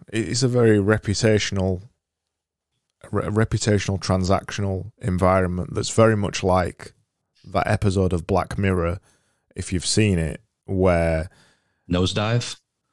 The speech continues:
Speaker 1: I can't remember the name of it, with the likes.
Speaker 2: Is it where, where everybody rates everybody
Speaker 1: Yes.
Speaker 2: else and
Speaker 1: Yeah.
Speaker 2: every single interaction? Yeah.
Speaker 1: Yes, that's the one.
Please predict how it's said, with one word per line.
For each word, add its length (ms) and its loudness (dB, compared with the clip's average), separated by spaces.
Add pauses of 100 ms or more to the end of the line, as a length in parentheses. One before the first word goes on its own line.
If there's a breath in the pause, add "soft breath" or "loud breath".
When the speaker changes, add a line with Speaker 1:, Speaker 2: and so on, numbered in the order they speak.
(400)
Speaker 1:
I 80 -20
can't 180 2
remember 280 2
the 100 2
name 240 2
of 120 0
it, 140 0
with 140 4
the 80 6
likes. 400 4
Speaker 2:
Is 80 4
it 100 0
where, 240 -6
where 140 0
everybody 360 2
rates 400 0
everybody 380 2
Speaker 1:
Yes. 100 -2
Speaker 2:
else 240 -4
and 120 4
Speaker 1:
Yeah. 60 4
Speaker 2:
every 180 2
single 280 0
interaction? 580 0
Yeah. 200 -6 (100)
Speaker 1:
Yes, 360 -2
that's 220 -6
the 100 -4
one. 260 -4